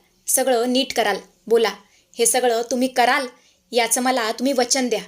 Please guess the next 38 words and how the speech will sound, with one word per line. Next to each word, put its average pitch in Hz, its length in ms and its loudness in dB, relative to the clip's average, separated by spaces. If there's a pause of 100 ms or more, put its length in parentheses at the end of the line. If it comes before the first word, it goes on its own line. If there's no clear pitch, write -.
(720)
प्रीतम 320 340 2
आता 320 140 0
तिला 311 300 0
वचन 247 320 -4
देणार, 240 420 0
तेवढ्यातच 214 380 -2
प्रिया 240 320 2
गायब 220 240 2
होते. 214 400 -8 (100)
म्हणजे 202 200 -6
हे 220 120 -4
सगळं 226 420 -2
त्याचं 254 320 0
स्वप्न 277 320 0
असतं. 226 260 0 (400)
आणि 277 240 0
तेवढ्यातच 262 400 0
त्याच्या 262 240 0
खोलीमध्ये 254 500 0
अहिल्या 226 320 0
येते 190 340 -6 (300)
आणि 208 140 -4
बोलते, 214 240 2
"प्रीतम, 247 400 -2 (260)
अरे 269 100 2
काय 294 280 0
झालं? 320 280 0 (340)
आज 247 260 0
तुझं 262 260 0
लग्न 262 280 0
आहे 330 100 4
ना? 285 160 0 (420)
आणि 277 100 0
तू 339 120 2
असा 302 240 2
का 359 80 2
बसलाय 349 300 2
सुदास? 349 460 0